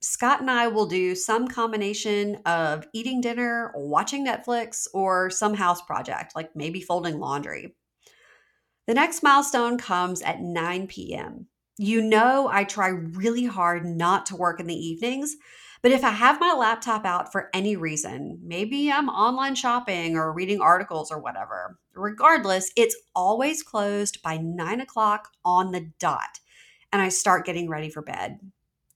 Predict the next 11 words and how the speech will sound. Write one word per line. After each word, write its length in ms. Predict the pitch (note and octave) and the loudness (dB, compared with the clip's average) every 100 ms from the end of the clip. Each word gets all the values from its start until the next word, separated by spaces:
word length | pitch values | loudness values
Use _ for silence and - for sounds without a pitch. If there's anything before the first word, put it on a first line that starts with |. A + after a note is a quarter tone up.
| _ _ - - - - _ | _ _ -20 -20 -20 -20 _
I 140 | B3+ | 10
don't 160 | D4 E4+ | 10 8
have 380 | C#4+ C#4 C#4+ - | 4 4 4 4
any 160 | A#3 | 2
kind 400 | A#3+ - G3+ G#3 | 0 0 2 2
of 180 | G3+ F3 | 2 0
regimented 840 | C3+ D3+ F3+ G#3+ A3+ G#3+ G#3 F#3 D#3 | -2 -2 0 2 4 2 2 -2 -4
beauty 320 | F3 G#3 B3+ | -4 -2 -2
routine 440 | C4 C4+ C#4 C#4 | -2 -4 -4 -4
before 280 | C4 C#4+ C#4+ | -4 -2 0
bed, 480 | C#4+ C#4 C#4 C#4 B3 | 2 2 2 0 -4